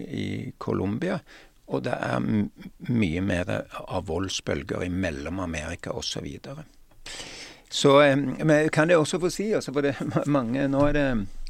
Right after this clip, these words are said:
romjul, og mange vil, eh, tenke at, eh, dette her lyder, eh, ille for framtiden. Det er utrolig mange positive trender i verden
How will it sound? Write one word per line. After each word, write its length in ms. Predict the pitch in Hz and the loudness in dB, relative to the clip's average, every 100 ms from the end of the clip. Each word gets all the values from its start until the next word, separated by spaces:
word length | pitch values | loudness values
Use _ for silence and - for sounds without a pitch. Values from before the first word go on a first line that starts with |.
| - | -6
romjul, 560 | 131 131 95 87 147 190 - - - - - - | 0 2 4 2 0 -2 -8 -14 -20 -20 -20 -6
og 180 | - 131 | -2 2
mange 460 | 135 110 95 113 123 | 2 2 2 0 2
vil, 320 | 120 117 123 | 2 2 2
eh, 220 | 123 107 80 - - _ - - - - - - - - | 2 2 -2 -8 -20 _ -20 -20 -20 -20 -20 -20 -20 -8
tenke 520 | - 104 - - 113 85 - 98 - - | -2 -2 -2 0 2 0 -6 -10 -10 -2
at, 340 | 110 - - | -2 -2 -2
eh, 460 | 110 101 101 92 - - - - - - - - - - | 0 0 -2 -6 -10 -20 -20 -20 -20 -20 -20 -20 -20 -10
dette 480 | 120 - - 139 151 | -10 -10 -6 -2 0
her 400 | 143 185 143 117 | 0 0 -2 0
lyder, 680 | 110 110 107 127 117 110 104 | 2 0 0 2 2 2 2
eh, 480 | 104 101 98 92 98 | 2 2 0 -2 0
ille 320 | - 98 78 98 | 2 2 2 0
for 160 | 113 | 0
framtiden. 640 | - 95 71 - 90 87 82 - - - - - - - | 2 0 0 -2 -2 -2 -6 -8 -16 -16 -16 -20 -20 -6
Det 180 | - 131 | 2 2
er 300 | - 143 170 | 4 2 2
utrolig 680 | - - - 127 98 139 226 | -2 -6 -4 0 2 2 4
mange 260 | 151 127 | 4 2
positive 920 | 160 - 208 233 - 165 - 110 92 85 - - - | 0 0 2 2 0 0 2 2 4 2 0 -16 -2
trender 420 | - 110 82 104 | 2 4 4 2
i 60 | 113 | 4
verden 380 | 92 92 - | 4 2 0